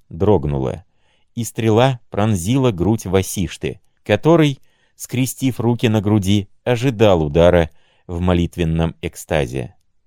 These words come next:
Раздался крик, страшный крик, но не из груди отшельника, а из груди Кришны. Он слышал, как стрела пронеслась мимо его уха,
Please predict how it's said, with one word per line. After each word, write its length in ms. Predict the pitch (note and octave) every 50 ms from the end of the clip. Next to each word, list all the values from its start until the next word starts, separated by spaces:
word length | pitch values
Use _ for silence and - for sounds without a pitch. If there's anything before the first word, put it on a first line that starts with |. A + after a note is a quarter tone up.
| _ _ _ _ _ _ _
Раздался 580 | - F2 G#2+ G#2+ F#2 F#2+ A#2+ B2 A2+ - C#3 A2
крик, 420 | - G#2+ G2 F#2+ E2+ - - _ _ _ _ _ _ _ _ _ _ _
страшный 600 | - - - - F#2+ F#2 F#2+ F#2 - - - F2
крик, 460 | E2 - - E2 D#2 D2 - - _ _ _ _ _ _ _ -
но 280 | E2 E2+ F2+ F#2+ F#2
не 260 | F2+ F2 F2+ F#2 F#2
из 100 | F2 D#2+
груди 400 | D#2+ D#2+ F2 F#2+ F#2+ F2+ A#2+ E3 D#3+ -
отшельника, 840 | - A#2+ A#2 - - - A2+ G2+ E2+ D2+ D2+ D2 - - D2+ C2+ - _ _
а 120 | - G2 F#2+
из 200 | F#2 F2+ E2 D#2+
груди 420 | D#2 F#2 G2 G2+ F#2 F2 A#2 A#2+
Кришны. 680 | - - A2 A2+ A2 F#2+ D#2+ - - - C#2+ C2 - _ _ _ _ _ _ _ _ _ _ _
Он 200 | - G#2 A2+ B2
слышал, 500 | A#2 - - C#3 D3 D#3 C#3 - D3 C3
как 280 | A2 - C3 B2+ A#2 -
стрела 500 | - - - A#2+ B2+ C3 B2 C3 C#3 C#3
пронеслась 800 | C3+ - A2 A2 A2+ A#2 A2 - - A#2 A#2 A#2+ A#2 - - -
мимо 360 | A#2 A#2+ B2+ C3 A#2+ F#2 E2
его 440 | D#2+ D#2 F2 E2+ F2+ G2+ A2 - -
уха, 500 | - C3 C#3 C3+ - - - D2+ B1 -